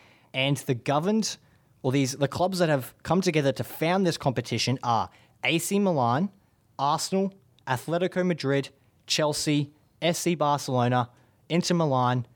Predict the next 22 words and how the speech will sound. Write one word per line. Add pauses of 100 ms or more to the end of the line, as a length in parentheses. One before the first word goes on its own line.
(280)
Juventus, (320)
Liverpool, (360)
Manchester
City, (280)
Manchester
United, (340)
Real
Madrid, (220)
and
Tottenham
Hotspur. (920)
Now, (260)
these
clubs
have
come
together (260)
as
the
founding
clubs. (360)
Um,